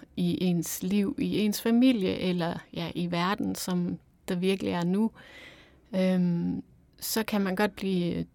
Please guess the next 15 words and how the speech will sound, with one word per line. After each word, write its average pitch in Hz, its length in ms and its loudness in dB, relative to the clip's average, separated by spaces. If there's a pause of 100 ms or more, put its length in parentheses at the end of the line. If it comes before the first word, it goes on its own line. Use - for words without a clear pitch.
(100)
tynget 202 520 0
fuldstændig 214 760 0
ned 240 280 4 (340)
og 190 100 -2
havne 226 460 2
i 190 140 0
sådan 185 320 0
en, 175 280 0 (1200)
ja, 202 300 -2
altså 190 200 -6
sådan 220 160 -2
en 214 40 -4
tilstand 226 720 0
af 175 180 -2
sortsyn. 226 840 -2